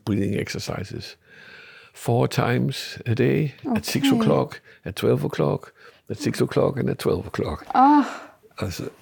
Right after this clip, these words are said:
Speaker 2: twelve
Speaker 1: uh,
Speaker 2: in the night?
Speaker 1: Twelve o'clock at night, yeah.
Speaker 2: Uh-huh.
Speaker 1: And then I would go to bed. <laughs>
Speaker 2: Shit.
Speaker 1: But, uh, that was a very intense period for me.
Speaker 2: Uh, and the drive for you, what was that, you would say? Why did you continue doing yoga and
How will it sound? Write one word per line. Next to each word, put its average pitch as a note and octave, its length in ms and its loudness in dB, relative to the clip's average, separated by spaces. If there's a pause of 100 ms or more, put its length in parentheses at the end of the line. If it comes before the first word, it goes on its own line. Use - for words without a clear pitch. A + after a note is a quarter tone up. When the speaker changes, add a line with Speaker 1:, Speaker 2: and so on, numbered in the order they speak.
Speaker 2:
twelve B3 280 6
Speaker 1:
uh, A#3+ 80 6
Speaker 2:
in A3 80 8
the G#3+ 100 6
night? C4+ 580 0 (640)
Speaker 1:
Twelve F#2+ 220 4
o'clock - 280 2
at E2+ 60 -6
night, C#2+ 280 -6
yeah. - 200 -2
Speaker 2:
Uh-huh. G#3 460 -8 (640)
Speaker 1:
And D#2 120 2
then - 120 -2
I - 40 -2
would A2 120 -2
go G2+ 120 2
to - 120 -6
bed. - 200 -2
<laughs> - 640 4
Speaker 2:
Shit. - 280 0 (420)
Speaker 1:
But, F#2+ 180 6
uh, F2+ 160 2 (480)
that - 80 0
was A2 180 0
a G#2+ 60 -2
very A2 320 2
intense - 600 -2 (140)
period A2+ 420 2
for G#2 200 -4
me. - 440 -8
Speaker 2:
Uh, A3+ 400 2 (140)
and A#3 280 6
the A3+ 100 -2
drive A#3+ 440 4
for F#3+ 180 2
you, - 380 -2 (400)
what A3+ 260 0
was A3+ 220 0
that, G#3 280 0
you G#3 80 -2
would - 180 -4
say? - 400 -4
Why A#3 200 6
did G3+ 180 4
you G#3 80 0
continue G#3 540 2
doing G3 320 -2
yoga G3 460 -6
and G3+ 280 -4